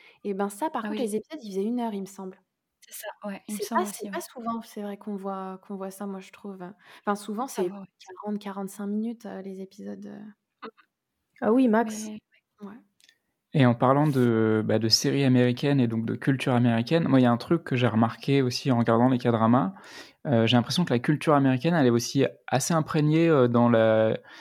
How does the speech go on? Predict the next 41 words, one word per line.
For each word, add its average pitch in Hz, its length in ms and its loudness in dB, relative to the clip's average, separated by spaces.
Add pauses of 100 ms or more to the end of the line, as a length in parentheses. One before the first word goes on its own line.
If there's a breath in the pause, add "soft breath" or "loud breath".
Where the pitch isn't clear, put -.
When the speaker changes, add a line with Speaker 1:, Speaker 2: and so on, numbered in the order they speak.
(200 loud breath)
Speaker 4:
dans 120 140 4
la, 110 680 4
on 117 60 0
va 113 60 2
dire, 120 160 2
dans 120 80 4
la 110 80 2
population, 127 840 2
euh, 117 60 2
coréenne, 120 400 2
dans 123 80 2
la 110 100 0
culture 127 380 -6
coréenne. 131 320 2
Il 139 40 2
y 120 40 2
a - 20 -2
beaucoup 123 260 -2
Speaker 2:
Ouais. 123 60 -2
Speaker 4:
de 117 380 4
petits, 127 340 -4
petites 127 240 -8
interjections, 131 560 2
de 151 60 -2
petits - 160 -4
mots 135 180 6
en 123 80 4
anglais. 127 440 2 (200 loud breath)
Speaker 2:
Mm. 208 180 -2 (140)
Speaker 4:
Euh, 110 720 2
les 113 160 4
lycées, 143 520 2
en 120 120 4
fait, 135 220 -4
on 117 60 2
dirait 113 200 0
presque 123 220 -4
des 123 120 2
lycées 123 260 -4
américains, 131 800 2
euh, 113 140 0